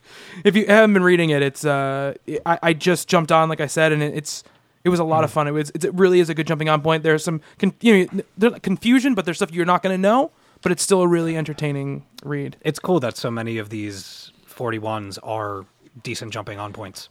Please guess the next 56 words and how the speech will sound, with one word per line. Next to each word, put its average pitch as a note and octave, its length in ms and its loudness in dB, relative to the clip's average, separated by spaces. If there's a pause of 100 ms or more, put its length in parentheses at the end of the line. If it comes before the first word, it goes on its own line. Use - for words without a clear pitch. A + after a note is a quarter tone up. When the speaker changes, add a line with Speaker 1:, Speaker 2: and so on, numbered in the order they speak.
Speaker 1:
Well, F#3 120 0
all A#3+ 240 6
these C4 160 0
books G3+ 280 -2
post F#3 400 -2
Convergence F3+ 340 -4
are D3+ 60 -8
supposed D#3 200 -6
to E3+ 60 -2
be, - 60 -10
the D3 80 -12
first F#3 180 -2
one's F3+ 160 -6
all F3 300 2
supposed E3 160 -12
to D#3+ 60 -10
be D#3 40 -14
jumping D3+ 240 -8
on C#3 140 -10
points. A#2+ 260 -14
So D#3 60 -6
whether D3+ 240 0
it's, - 180 -8 (320)
I E3 60 -2
guess F3 140 2
for F3 100 2
Harley F3 200 2
Quinn, F#3 140 0
it's, D#3 100 -4
like, C#3+ 140 -4
seventeen E3+ 680 -2
or D3+ 80 0
fourteen E3+ 500 -6
or E3 60 -2
whatever E3 260 0
it D#3+ 80 -2
is. D#3 220 0 (120)
Speaker 2:
Mm-hmm. G#2+ 240 -12
Speaker 1:
But, E3 320 2
you F#3 80 2
know, D#3 320 2
and, D#3 160 2
and D#3 140 -2
obviously D3+ 320 -2
Batgirl D3+ 560 0
and C#3+ 160 -6
Gotham D3+ 280 0
Aca-, D3+ 180 -6
oh, D#3 200 0
sorry, D#3 160 -8
not D#3+ 120 -8
Batgirl's F#3 360 -2
same E3 160 -2
numbering. C#3 300 -4 (120)
Gotham E3 200 2
Academy D#3 500 -2